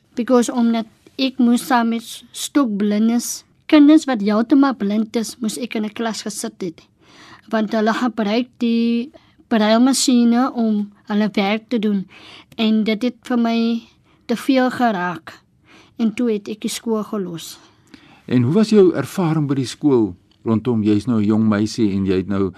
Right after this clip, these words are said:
Speaker 2: hierdie sigverlies, het mense lekker vir jou laat welkom en tuis voel, of het jy soms uitgesluit gevoel wanneer jy met die algemeen met kinders kommunikeer?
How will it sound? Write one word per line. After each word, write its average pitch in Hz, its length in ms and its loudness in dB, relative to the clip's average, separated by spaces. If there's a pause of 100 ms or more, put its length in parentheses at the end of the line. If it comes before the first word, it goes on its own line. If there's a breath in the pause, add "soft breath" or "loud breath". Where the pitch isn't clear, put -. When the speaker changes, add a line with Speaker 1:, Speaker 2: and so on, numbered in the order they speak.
(300 loud breath)
Speaker 2:
hierdie 98 220 -2
sigverlies, 101 640 0
het 87 200 -8 (120)
mense 98 540 -4 (540 soft breath)
lekker 98 280 -4
vir 107 140 -2
jou 98 360 0
laat 85 220 -6
welkom 104 460 -4
en 92 100 -6
tuis 127 320 -4
voel, 160 320 0
of 87 100 -4
het 92 80 -4
jy 98 80 -4
soms 107 380 -4
uitgesluit 123 460 -6
gevoel 139 320 -4
wanneer 107 280 2
jy 110 60 4
met 110 100 4
die - 60 -4
algemeen 113 440 2
met 101 160 0
kinders 98 420 -2
kommunikeer? 92 600 -4